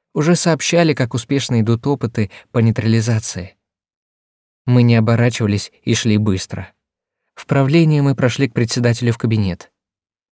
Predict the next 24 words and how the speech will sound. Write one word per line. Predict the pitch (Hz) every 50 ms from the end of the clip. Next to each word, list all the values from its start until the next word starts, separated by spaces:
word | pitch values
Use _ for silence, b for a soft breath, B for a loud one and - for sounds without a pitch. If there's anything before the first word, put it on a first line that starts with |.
| _ _ _ _
Председателя | _ - 107 95 - - 110 107 104 113 110 - - 107 104
не | 110 110 127 127
было, | 110 110 101 101 101 92 b b b b b
его | - 117 120 117
позвали. | 117 131 120 110 107 101 92 90 90 90 - _ _ _ _ _ _ _ _
Председатель | - - 120 110 - - 127 127 131 131 - 127 127
был | 123 131 131 - _
очень | 143 123 - - 113 104
огорчен | 101 98 107 101 - - 120 110
тем, | 107 - 135 123
что | 117 - - 110 101
пропало | _ - 113 107 _ 123 120 120 117 110 B B B B B B B
несобранное | - 131 120 - - 117 101 107 110 104 104 104 107 95
поле. | _ - 131 120 101 92 95 - _ _ _ _ _ _ _
Приедут | 190 180 175 170 180 160 151 110 107
из | 110 95
Москвы, | 101 95 95 - - - 135 139 131 117 117 B B B B
обнесут | - 123 123 156 160 - - 180 -
его | 147 123 113 113
колючей | - 110 107 107 - - 113
проволокой, | - - 165 170 160 151 147 143 123 - 135 120 117 117 b b b b b _ _ _ _ _ -
будут | 120 151 165 160 151
делать | 139 131 151 156 151 143 120 -
опыты, | 165 160 - - 139 117 - 120 110